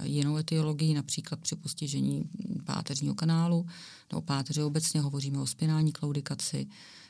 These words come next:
kdy, eh, takovýto pacient potřebuje k úlevě nejen se zastavit, ale on se i rád posadí. To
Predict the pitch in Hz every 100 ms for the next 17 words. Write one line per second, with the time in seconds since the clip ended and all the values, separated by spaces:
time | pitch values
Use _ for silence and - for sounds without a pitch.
0 | _ 151 143 139 135 135 131 139 139 131
1 | - 151 151 - 139 - 147 143 135 151
2 | 143 - - 143 143 143 - 156 143 143
3 | 143 139 147 151 147 143 - - 143 143
4 | 147 139 139 147 139 - 135 135 135 131
5 | 135 - 143 139 - - - _ - _
6 | _ -